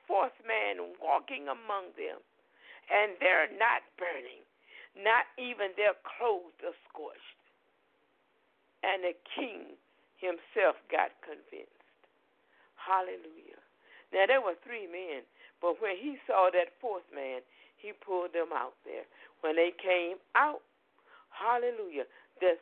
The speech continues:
sco-, their clothes did not smell, smell like spoke smoke. They were not scorched. They were not burnt. But when they pulled the three out, the fourth went, went back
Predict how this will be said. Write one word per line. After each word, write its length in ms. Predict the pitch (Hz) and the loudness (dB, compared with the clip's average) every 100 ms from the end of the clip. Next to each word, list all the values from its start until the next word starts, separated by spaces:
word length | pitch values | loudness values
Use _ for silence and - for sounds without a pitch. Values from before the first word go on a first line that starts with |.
| _ | _
sco-, 380 | - 247 247 196 208 | 0 2 2 0 0
their 160 | 196 185 | 0 -2
clothes 400 | 277 254 240 233 | -4 -2 -2 -2
did 240 | 190 185 | -4 0
not 160 | 196 208 - _ _ | 0 0 -6 _ _
smell, 320 | 247 247 233 233 | 4 4 4 0
smell 300 | - 247 247 233 | -2 0 2 4
like 160 | 196 180 - - - | 4 4 -4 -20 -6
spoke 240 | 240 233 - - | -2 -2 -4 -6
smoke. 320 | 254 262 - - _ - - - - _ - | 2 2 2 -8 _ -20 -20 -20 -20 _ 0
They 160 | 214 208 | 2 2
were 320 | 190 196 180 | 0 0 0
not 320 | 185 190 190 - | 2 0 0 -6
scorched. 400 | - - 294 - - | 2 2 2 -2 -4
They 160 | 226 | -2
were 320 | 233 196 185 180 | -2 -2 0 0
not 320 | 185 180 185 175 | 2 2 0 0
burnt. 320 | 233 269 277 - _ _ - _ | 2 2 0 -10 _ _ -20 _
But 240 | - 190 208 | 2 2 2
when 160 | 196 | -2
they 160 | 196 196 | -2 -4
pulled 400 | - 247 220 220 | 0 4 4 4
the 160 | 185 - | -4 -8
three 240 | 220 226 220 | -8 -6 2
out, 320 | 214 208 - _ _ _ _ _ - | 4 4 2 _ _ _ _ _ 2
the 160 | 170 170 | 2 2
fourth 320 | 262 233 190 180 | 2 2 2 -4
went, 240 | 170 160 156 | -4 -4 -6
went 240 | 156 165 - | -6 -6 0
back 240 | 165 160 | 2 2